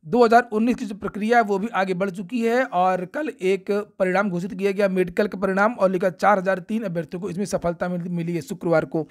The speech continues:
नीचे लिखा हुआ कि एसएससी के अधिकारियों का कहना है कि चयनित अभ्यर्थियों को जनवरी अथवा फरवरी महीने के प्रथम सप्ताह से नियुक्ति देने की प्रक्रिया शुरू कर दी जाएगी। अगली सूचना टीईटी में बद-, होने वाले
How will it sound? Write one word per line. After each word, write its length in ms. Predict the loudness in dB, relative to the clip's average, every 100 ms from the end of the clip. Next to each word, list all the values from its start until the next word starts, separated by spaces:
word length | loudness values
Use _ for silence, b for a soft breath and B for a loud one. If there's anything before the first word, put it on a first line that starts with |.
| 0
नीचे 200 | 2 4
लिखा 200 | 6 6
हुआ 160 | 8 6
कि 100 | 2
एसएससी 360 | -2 -2 -4 -2
के 80 | -2
अधिकारियों 340 | 0 0 0
का 120 | -4
कहना 300 | 0 2 4
है 60 | 4
कि 100 | 2
चयनित 320 | 0 0 2
अभ्यर्थियों 360 | 0 0 0 0
को 60 |
जनवरी 400 | 2 2 2 2
अथवा 220 | 2 2
फरवरी 380 | 2 2 0 0
महीने 320 | 0 -2 -2
के 260 | -4 -2 -2
प्रथम 280 | -2 -2 -2
सप्ताह 360 | -2 -2 0
से 160 | 2 2
नियुक्ति 580 | 2 0 -2 _ 0 0
देने 320 | 2 2 2
की 120 | 0
प्रक्रिया 380 | -2 -4 2 2
शुरू 200 | 2 2
कर 140 | 2
दी 100 | 2
जाएगी। 280 | 2 2 2 -4 2
अगली 260 | 4 4
सूचना 340 | 6 4 6 6
टीईटी 500 | 6 2 2 2 4
में 160 | 4
बद-, 180 | 4 0
होने 300 | 0 2 4
वाले 220 | 6 4